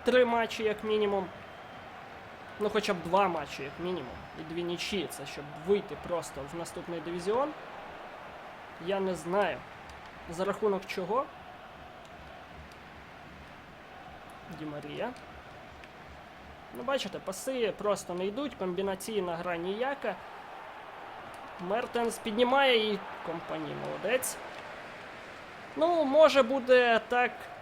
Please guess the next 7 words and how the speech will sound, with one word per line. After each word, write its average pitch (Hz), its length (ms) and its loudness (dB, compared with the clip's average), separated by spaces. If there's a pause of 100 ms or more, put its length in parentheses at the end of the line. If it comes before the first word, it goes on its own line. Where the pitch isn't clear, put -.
(200)
що 196 640 6 (1300)
відскоки 208 540 2
підуть. - 380 -10 (560)
Це 185 140 -6
було 185 220 0
б 190 40 0
непогано. 202 520 0